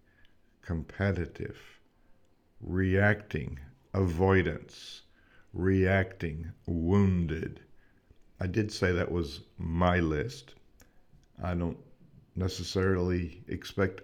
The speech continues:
everyone to agree with every point. I would like you to consider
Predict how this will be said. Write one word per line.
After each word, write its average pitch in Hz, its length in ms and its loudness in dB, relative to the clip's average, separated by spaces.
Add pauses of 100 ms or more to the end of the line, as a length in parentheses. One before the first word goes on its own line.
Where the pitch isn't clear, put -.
everyone 95 480 0
to 92 160 -2
agree 87 300 2
with 82 220 0
every 82 300 0
point. 104 500 -2 (1200)
I 92 80 -4
would 90 280 4
like 85 420 -2 (2000)
you 95 120 0
to 90 120 0
consider - 800 -4